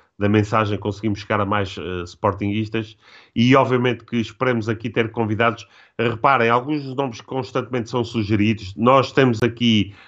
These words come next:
eh, alinhavados, mas, eh, temos que também ter em conta que isto requer algum conhecimento, eh, técnico por parte dos nossos convidados. Não é muito no uso da, de algumas ferramentas informáticas.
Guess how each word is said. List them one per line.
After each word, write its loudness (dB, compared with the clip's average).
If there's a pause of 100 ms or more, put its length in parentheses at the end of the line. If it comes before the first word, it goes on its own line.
(200)
eh, 4 (120)
alinhavados, 4
mas, 0
eh, -8
temos -2
que -18
também 2
ter 2
em 2
conta 0
que -10
isto -6
requer 0
algum 2
conhecimento, 0 (680)
eh, 4 (100)
técnico 0
por -4
parte 0
dos -6
nossos -2
convidados. -2
Não 4
é 4
muito -2 (400)
no 0 (120)
uso -2
da, 4
de 2
algumas 2
ferramentas 0
informáticas. 0